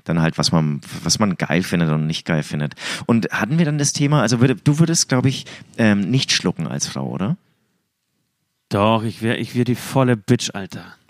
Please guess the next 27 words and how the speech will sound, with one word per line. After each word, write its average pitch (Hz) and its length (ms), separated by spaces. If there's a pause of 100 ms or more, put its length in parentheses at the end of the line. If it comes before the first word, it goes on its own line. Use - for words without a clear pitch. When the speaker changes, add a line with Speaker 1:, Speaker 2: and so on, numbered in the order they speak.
(120)
Speaker 1:
Du 123 100
wirst 117 160
die 120 60
volle 101 200
Bitch. - 340 (920)
Speaker 2:
Ich - 180
wär 113 80
die 113 100
volle 117 380
Bitch. - 560 (220)
Aber 120 120
ich 127 120
wär 147 40
eine 151 100
lesbische 135 420
Bitch. - 440
<laughs> - 60 (4000)
Das 156 160
ist 190 120
natürlich 208 280
ganz 180 260
klar. 80 220
Ich 123 140
wär 190 60
eine 190 100
lesbische 113 380
Bitch. - 280